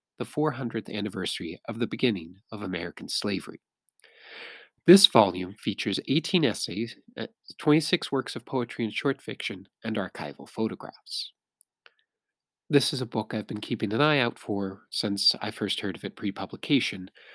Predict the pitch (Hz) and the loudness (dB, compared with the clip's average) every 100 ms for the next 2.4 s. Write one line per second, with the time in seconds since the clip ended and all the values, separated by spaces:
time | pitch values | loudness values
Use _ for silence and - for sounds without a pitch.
0 | - - 127 117 113 110 104 98 104 92 | -20 -6 -2 0 0 -2 -2 -2 -2 -2
1 | 85 - 85 92 - 87 - - - - | -4 -6 -6 -6 -6 -6 -4 -6 -6 -4
2 | 98 - - | -4 -4 -14